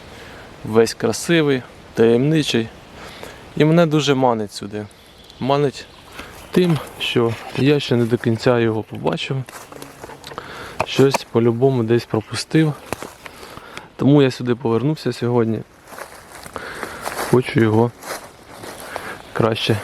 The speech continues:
подивитися. Сьогодні ми вже більш детальніше все оглянемо.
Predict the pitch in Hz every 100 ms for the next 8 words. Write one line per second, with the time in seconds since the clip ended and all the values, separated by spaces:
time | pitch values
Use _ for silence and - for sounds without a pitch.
0 | - - 110 117 117 104 - - - -
1 | - - - - - - - - - 117
2 | 127 131 120 120 - - - - - -
3 | - - 117 120 113 120 117 - - -
4 | - - - - - - - - - 120
5 | - 110 110 107 113 - 120 117 147 175
6 | 151 123